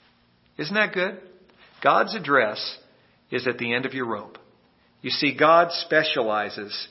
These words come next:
in bringing hope to our hopeless situations. Well, here in Isaiah seven, God instructs his prophet Isaiah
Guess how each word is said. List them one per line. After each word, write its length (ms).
in 120
bringing 360
hope 400
to 100
our 160
hopeless 480
situations. 760
Well, 160
here 180
in 80
Isaiah 380
seven, 540
God 280
instructs 540
his 180
prophet 400
Isaiah 580